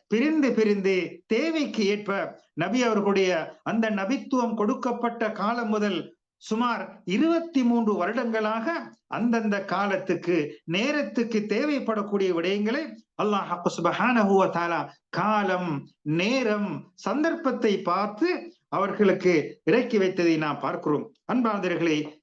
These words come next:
இது நபி ஸல்லல்லாஹு அலைஹி வஸல்லம் அவர்களுக்கு கொடுக்கப்பட்ட சிறப்பாக, மகிமையாக, கௌரவமாக இருப்பதை நாம் காண்கிறோம். அன்பார்ந்தவர்களே, இதனூடாக அவர்கள் உறுதி பெற்றார்கள், அமைதி அடைந்தார்கள். நபி ஸல்லல்லாஹு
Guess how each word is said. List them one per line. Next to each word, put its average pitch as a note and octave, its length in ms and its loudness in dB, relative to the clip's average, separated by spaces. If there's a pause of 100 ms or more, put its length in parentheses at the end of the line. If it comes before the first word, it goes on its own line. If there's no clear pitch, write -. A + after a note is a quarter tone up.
(100)
இது D4+ 140 2 (340)
நபி B3+ 240 0
ஸல்லல்லாஹு G#3+ 520 2
அலைஹி F#3 160 -2
வஸல்லம் F#3 280 0
அவர்களுக்கு F3 520 -2 (260)
கொடுக்கப்பட்ட A3 680 -2 (460)
சிறப்பாக, F#3 640 -2 (580)
மகிமையாக, A3+ 680 0 (540)
கௌரவமாக G#3+ 640 2 (140)
இருப்பதை F3+ 360 -2
நாம் D3 280 -4
காண்கிறோம். D3+ 380 -2 (260)
அன்பார்ந்தவர்களே, F3 640 0 (320)
இதனூடாக G#3 540 0 (420)
அவர்கள் G#3 400 2
உறுதி B3 200 4
பெற்றார்கள், E3+ 600 -2 (380)
அமைதி D#4 340 2 (100)
அடைந்தார்கள். F3 640 -2 (300)
நபி A3+ 160 2
ஸல்லல்லாஹு G3 600 2